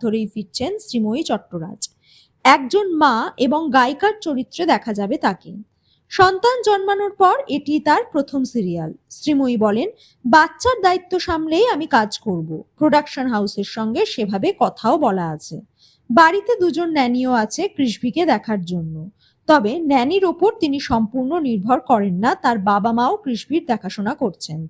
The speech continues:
তাছাড়া কাঞ্চন এখন মেগা করছে না, সেও মেয়েকে সময় দিচ্ছে।" অভিনেত্রী মনে করেন, শুধু বাবা নয়, মেয়েকে মানুষ করার জন্য বাবা মা দুজনকেই সমান তালে রোজগার করতে হয়।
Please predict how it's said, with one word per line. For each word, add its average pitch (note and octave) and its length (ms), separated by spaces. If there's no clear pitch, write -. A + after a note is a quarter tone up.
তাছাড়া G3+ 500
কাঞ্চন F4+ 460
এখন G#4+ 360
মেগা C#4+ 280
করছে A#3 400
না, E3+ 180
সেও E4 400
মেয়েকে C#4 340
সময় A3+ 380
দিচ্ছে।" G3 440
অভিনেত্রী A4+ 600
মনে D4 180
করেন, B3+ 380
শুধু D4 280
বাবা G#3 320
নয়, G3+ 280
মেয়েকে F4 420
মানুষ A3 380
করার G#3 320
জন্য G3 300
বাবা G#3+ 380
মা A3 180
দুজনকেই G#3 580
সমান G#3 360
তালে G3 280
রোজগার G#3 440
করতে F#3+ 380
হয়। G3+ 220